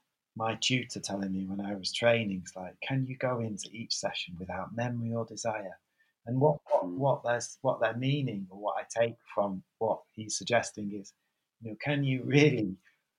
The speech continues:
Speaker 1: not attempt to step in and solve and fix and think about all the things that you've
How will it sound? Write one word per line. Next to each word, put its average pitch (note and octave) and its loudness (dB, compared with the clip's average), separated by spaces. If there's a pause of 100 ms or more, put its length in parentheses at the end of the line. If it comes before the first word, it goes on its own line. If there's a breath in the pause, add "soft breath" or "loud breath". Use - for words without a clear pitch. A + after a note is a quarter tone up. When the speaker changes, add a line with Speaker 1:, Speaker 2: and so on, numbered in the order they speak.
(140)
Speaker 1:
not A#2+ 6
attempt A#2+ 4
to A2+ -6
step - 0
in G2 2
and F#2 -2
solve G2 2
and F#2 0
fix - -2
and F#2+ 2 (460)
think C3 6
about G#2+ 6
all A#2 2
the A2 -2
things A2 -4
that - 2 (280)
you've A2+ -2